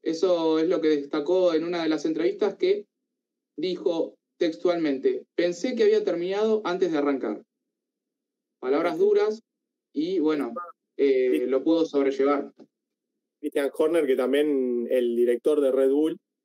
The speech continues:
Speaker 2: que también declaró que es un, un problema que nunca les había pasado.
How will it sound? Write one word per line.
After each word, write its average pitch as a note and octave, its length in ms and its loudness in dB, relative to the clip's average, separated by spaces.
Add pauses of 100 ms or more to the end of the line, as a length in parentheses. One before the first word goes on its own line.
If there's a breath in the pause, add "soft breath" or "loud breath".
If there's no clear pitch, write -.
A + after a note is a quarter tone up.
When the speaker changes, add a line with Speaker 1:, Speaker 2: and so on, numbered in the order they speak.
Speaker 2:
que B2 80 -12
también D3 240 0
declaró D3 360 0
que D#3+ 80 -2
es D3+ 140 -4
un, D3 180 -6 (160)
un D3 100 -6
problema E3 320 0
que C3+ 100 2
nunca F#3 280 0
les B2+ 120 0
había C3+ 180 2
pasado. C3+ 480 0